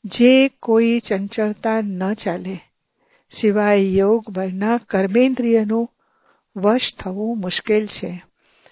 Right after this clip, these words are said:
બાપ કહે છે, "કર્મેન્દ્રિયોની ચંચળતા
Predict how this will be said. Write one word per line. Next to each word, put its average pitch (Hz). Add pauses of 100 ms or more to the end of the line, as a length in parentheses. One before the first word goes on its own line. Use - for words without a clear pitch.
(320)
બાપ 190
કહે 202
છે, 180 (760)
"કર્મેન્દ્રિયોની 254
ચંચળતા 202